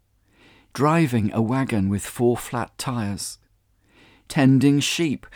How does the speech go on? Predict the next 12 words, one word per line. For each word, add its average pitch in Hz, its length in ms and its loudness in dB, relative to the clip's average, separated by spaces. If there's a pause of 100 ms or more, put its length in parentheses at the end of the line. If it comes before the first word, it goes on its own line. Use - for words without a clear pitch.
(180)
who 123 120 2
prefer 120 480 0
to 113 160 -6
stray. 117 600 -4 (1500)
And 127 160 4
this 175 240 0
entails 131 680 -2 (200)
greater 156 420 2
force - 720 -4 (440)
and 104 220 -2
more 139 220 4
discomfort 147 880 -4